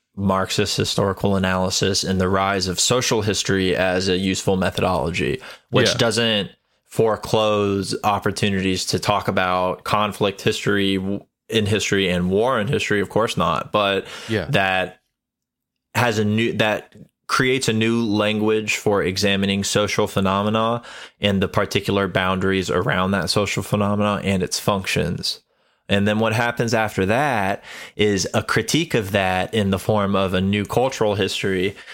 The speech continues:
Speaker 1: that borrows from anthropology and literary criticism and creates in, uh, literary theory, um, and created a whole sort of mechanism for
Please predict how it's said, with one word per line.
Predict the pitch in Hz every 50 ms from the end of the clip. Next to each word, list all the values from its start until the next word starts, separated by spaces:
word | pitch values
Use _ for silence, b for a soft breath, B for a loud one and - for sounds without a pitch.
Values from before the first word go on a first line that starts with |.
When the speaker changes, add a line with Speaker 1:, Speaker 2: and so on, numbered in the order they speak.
| B B B
Speaker 1:
that | - 104 101 92 92
borrows | 107 104 104 104 104 101 98 101 95
from | - - - 101 95 95 92 92 90 90 92 - b b b b b b b b b b b _ _ _ _ _ _ - - - -
anthropology | - 127 120 117 117 117 110 - 113 107 107 110 110 104 101 107 110 110 107 107 110 107 101
and | 85 98 98 95 92 92 92
literary | 104 107 110 113 113 110 107 104 107
criticism | 101 - - 120 101 107 98 - - 104 90 95 104 101 101 101 98 98 95 95 95 95 92
and | 92 104 98 95 95 92 92 90 92 90 90 - - - _ _ _ _ -
creates | - - 123 117 110 110 110 110 104 - - - - - - -
in, | - 113 110 107 104 101 107 107
uh, | 92 104 113 107 101 98
literary | 95 101 117 120 120 117 110 107 104 98
theory, | - - 123 135 135 117 107 107 107 104 98 b b b b b b b b b
um, | 101 101 101 98 95 90 92 92 -
and | 113 110 104 101 95
created | - - 113 107 107 110 107 98 101 98 95 92 92 98 - - _ _ _ _ _ _ - -
a | 120
whole | 98 95 123 120 120 113 113 110
sort | - - 110
of | 104 95 98
mechanism | 101 104 101 - 110 104 101 98 101 101 98 98 98
for | 95 - - 110 107 107 104 98 98 95 98 b